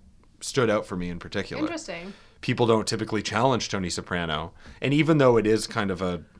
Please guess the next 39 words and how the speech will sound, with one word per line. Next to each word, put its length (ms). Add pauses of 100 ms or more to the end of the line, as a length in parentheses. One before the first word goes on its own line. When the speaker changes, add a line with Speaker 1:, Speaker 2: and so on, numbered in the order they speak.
(100)
Speaker 1:
normal 400
conversation 720
and 100
he's 180
just 220
saying 280
what 140
happened, 480 (340)
there 140
is 240
this 200 (500)
other 300
element 500
to 160
it 140
that 80
I 60
found 280
really 260
interesting. 520 (760)
So 440
anyway, 220
I 100
really 300
loved 240
that. 260
I 60
thought 200
Speaker 2:
Okay. 60
Speaker 1:
that 120
was 140
super 320
interesting, 640 (120)
and 140
I 140 (560)
thought 120
it 40
was 100
great. 200